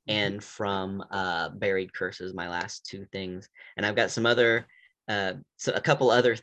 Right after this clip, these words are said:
Speaker 2: things that I'm kinda like, you know, I'm, I'm struggling, starting and stopping on. And I've got, um, I call them, I call them logic gaps, you know, things that in your head,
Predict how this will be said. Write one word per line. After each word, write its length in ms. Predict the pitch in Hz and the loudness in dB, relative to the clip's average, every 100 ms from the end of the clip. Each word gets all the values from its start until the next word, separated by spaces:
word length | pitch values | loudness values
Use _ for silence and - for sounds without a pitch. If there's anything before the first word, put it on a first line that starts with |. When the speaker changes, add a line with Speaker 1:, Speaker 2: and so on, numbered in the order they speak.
| _ - | _ 2
Speaker 2:
things 380 | 113 107 107 | 2 2 -2
that 160 | 104 95 | 2 4
I'm 140 | 98 | 4
kinda 280 | 95 113 104 | 2 -2 0
like, 240 | 101 95 - _ - - _ _ _ _ _ _ _ | 2 0 -2 _ -20 -20 _ _ _ _ _ _ _
you 180 | 113 104 | -4 -2
know, 140 | 98 | 0
I'm, 120 | 101 - | -2 -2
I'm 200 | 101 98 | -4 -6
struggling, 760 | - - 139 131 120 113 110 | -10 -4 2 4 4 2 2
starting 420 | - 139 139 131 | 2 4 6 4
and 100 | 117 | 2
stopping 720 | 113 - 104 - 107 104 107 110 _ | -4 -2 -2 -2 -4 -4 -10 -16 _
on. 460 | 104 101 98 101 95 | 2 4 2 0 -4
And 100 | 95 | -6
I've 140 | 95 | -2
got, 260 | 101 92 - _ _ - _ _ | 0 0 -2 _ _ -20 _ _
um, 300 | 104 98 92 - | -4 -4 -4 -4
I 80 | 110 | -4
call 260 | - 139 | 2 4
them, 320 | 131 113 107 - | 4 2 -4 -6
I 60 | |
call 220 | 107 160 160 | -2 2 4
them 180 | 123 | 4
logic 480 | 107 110 107 104 98 | 4 4 4 0 -8
gaps, 560 | 90 92 82 - - - | -8 -6 -8 -10 -16 -8
you 80 | 104 | -4
know, 120 | 101 | -2
things 340 | 113 127 127 | 0 0 0
that 180 | 123 104 - _ _ | 0 -2 -4 _ _
in 160 | 131 143 | 2 4
your 160 | 127 | 4
head, 440 | 127 135 143 156 | 4 4 4 2